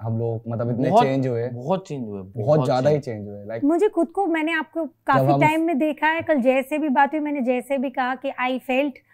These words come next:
Speaker 3: आ, कि आप काफी बदल चुके हैं, इवॉल्व हो चुके हैं और पॉजिटिवली काम हो चुके हैं।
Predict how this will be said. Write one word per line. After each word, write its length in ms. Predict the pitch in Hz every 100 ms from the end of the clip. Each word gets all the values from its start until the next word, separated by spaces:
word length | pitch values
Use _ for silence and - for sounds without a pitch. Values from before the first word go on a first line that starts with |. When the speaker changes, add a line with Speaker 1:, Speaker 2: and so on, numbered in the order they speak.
| _ _ _
Speaker 3:
आ, 200 | - 233
कि 180 | 220 254
आप 240 | 240 247 247
काफी 260 | 226 285
बदल 320 | 247 240 277
चुके 240 | 262 254 233
हैं, 140 | 226
इवॉल्व 420 | 269 220 233 285
हो 120 | 254 285
चुके 220 | 302 320
हैं 80 | 320
और 100 | 302
पॉजिटिवली 640 | - 254 240 262 254 233
काम 300 | 226 240 269
हो 120 | 254
चुके 260 | 262 262 269
हैं। 140 | 285